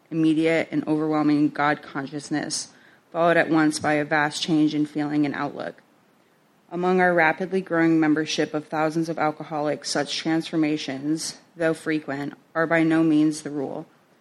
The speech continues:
Most of our experiences are what the psychologist William James calls the educational variety, because they develop slowly over a period of time.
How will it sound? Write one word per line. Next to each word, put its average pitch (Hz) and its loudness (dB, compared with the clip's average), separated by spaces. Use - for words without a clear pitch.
Most 185 0
of 196 -2
our 196 6
experiences 165 0
are 160 0
what 151 0
the 156 0
psychologist 156 -2
William 165 2
James 151 0
calls 147 -6
the 156 -2
educational 156 -2
variety, 143 -4
because 170 -6
they 165 0
develop 160 -2
slowly 160 0
over 160 0
a 156 -2
period 147 -6
of 147 -10
time. - -8